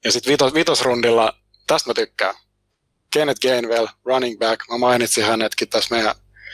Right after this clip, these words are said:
ää, draft-ennakossa sleeper-pikkinä, et opt-outti viime kaudella, mutta draftin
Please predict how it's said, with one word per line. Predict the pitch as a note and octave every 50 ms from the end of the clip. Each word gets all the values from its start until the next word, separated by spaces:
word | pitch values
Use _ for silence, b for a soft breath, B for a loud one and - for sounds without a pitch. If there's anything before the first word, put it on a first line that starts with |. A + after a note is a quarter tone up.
| B B B B B B B B B B B B B B B B B - -
ää, | A#2+ A#2+ A#2+ A#2+ A#2+ A#2+ B2+ - - - -
draft-ennakossa | D3+ D#3 C#3+ - - C#3 C3+ B2+ B2 A#2+ - A#2+ - - - A#2
sleeper-pikkinä, | - D3+ D3+ C#3 B2 - _ B2 A#2 A#2 - - A#2+ A#2 - _ - A#2 A2 G#2+ G#2+
et | G#2+ - - - - _ _ _ _ _ _ _ _ _ _ - - - -
opt-outti | C#3+ C#3+ - - - B2 A#2 - - A#2
viime | A2+ B2+ B2 A#2 A#2 A#2
kaudella, | - - A2 G#2+ A2 A2 A2 G#2+ G#2+ G#2
mutta | G2+ G#2 G#2 - _ - A2 G#2 F#2+ - _ _ _ _ _ _ _ _ - -
draftin | C3+ C3 B2 - - B2 G#2+